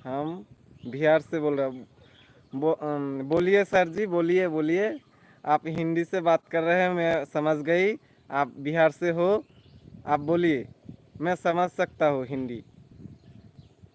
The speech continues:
थोड़ा-थोड़ा बोल सकता हूँ। निकिता साइड है, निकि-, ए-, निकिता,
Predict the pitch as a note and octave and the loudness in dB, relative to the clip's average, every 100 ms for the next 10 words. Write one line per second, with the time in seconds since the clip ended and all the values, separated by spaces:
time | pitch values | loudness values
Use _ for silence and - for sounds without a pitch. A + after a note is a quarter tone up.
0 | - F3+ F#3+ G3 A3 G#3+ G3 F#3+ G3 - | -2 4 4 6 2 4 2 2 -2 -2
1 | C3+ A2 G2 _ _ _ _ _ _ _ | -4 -4 -10 _ _ _ _ _ _ _
2 | _ _ _ _ _ _ _ _ _ _ | _ _ _ _ _ _ _ _ _ _
3 | _ _ _ _ _ _ _ _ _ _ | _ _ _ _ _ _ _ _ _ _
4 | _ _ C#3 D#3 E3+ F#3 F3 F#3 F#3 F3 | _ _ -8 -6 -2 0 2 4 4 4
5 | F#3 D#3 D3+ D#3 D3+ C#3+ C#3 _ - D3+ | 0 0 -2 -8 -12 -12 -12 _ -8 -4
6 | D3 D3+ E3 - C#3+ A2+ | -4 -4 -4 0 0 0